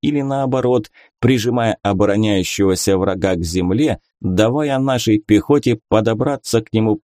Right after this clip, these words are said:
поближе перед атакой». «Дельно»,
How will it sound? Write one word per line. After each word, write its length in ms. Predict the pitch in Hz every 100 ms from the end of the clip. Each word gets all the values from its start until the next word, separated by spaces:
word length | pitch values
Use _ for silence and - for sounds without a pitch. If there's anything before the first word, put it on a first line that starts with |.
| -
поближе 560 | 107 82 107 135 113
перед 360 | 107 - 107 104
атакой». 600 | 110 - 117 - 87 - _ _ _ _ _ _ _ _ _
«Дельно», 800 | 95 127 262 208 180 180 185 175